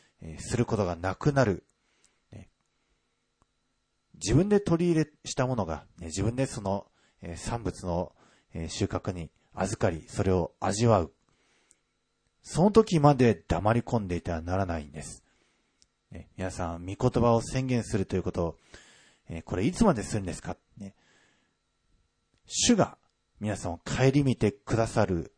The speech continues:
まで、それをやめてはなりません。そして、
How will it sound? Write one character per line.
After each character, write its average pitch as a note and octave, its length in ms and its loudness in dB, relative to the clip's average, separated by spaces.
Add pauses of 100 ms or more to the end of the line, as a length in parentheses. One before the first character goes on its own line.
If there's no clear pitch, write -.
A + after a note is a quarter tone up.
(200)
ま G#2+ 200 0
で、 F#2 240 -4 (640)
そ - 160 -4
れ F#2 60 2
を F2+ 100 4
や F2+ 140 2
め G#2 100 0
て G2+ 100 0
は F2+ 80 0
な F2+ 100 -2
り F2+ 60 -2
ま F2 80 -4
せ - 140 -10
ん。 D#2+ 120 -14 (200)
そ A#2+ 160 2
し - 80 -2
て、 C#3 280 2